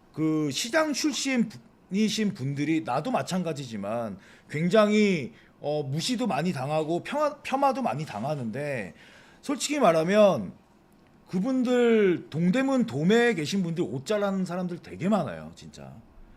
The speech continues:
예. 그분들이 못해서 안 하는 게 아니고 원하지 않아서 안 하는 거예요. 예.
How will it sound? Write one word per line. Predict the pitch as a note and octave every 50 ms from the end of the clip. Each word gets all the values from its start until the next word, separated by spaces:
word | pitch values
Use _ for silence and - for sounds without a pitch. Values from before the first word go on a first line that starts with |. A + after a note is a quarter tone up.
| _ _ _ -
예. | F#2 F#2 F2+ F2 D#2+ - - - - - - _ -
그분들이 | - D3 D3+ A#3 A#3+ A3+ F#3 F#3 E3 F#3 F#3+ F#3+ F3+ D#3+ A#2 - - - - -
못해서 | - B2+ D#3+ - - - B3+ C4 - C#4+
안 | D4+ A#3 E3 D3
하는 | C3 B2+ B2 C3
게 | C#3 G#3
아니고 | B3+ A#3+ D#3+ B2+ G#2+ F#2+ G2+ D#3 G#3 G#3+ E3 A2+ F2+ D2+ - - - - - - - - -
원하지 | G2+ C#3 E3 G3 A3+ B3 A3 C#4+ - -
않아서 | - C#3 D3+ F3+ A3 A#3 F#3+ B3+ D#4+
안 | E4 A3 D#3+
하는 | C#3 B2+ B2 C3+ E3+
거예요. | F#3+ G#3+ E3 A2 F2+ F2 G2+ D#3 G#2+ G2 - - - - - -
예. | G#2+ G#2+ G2 F#2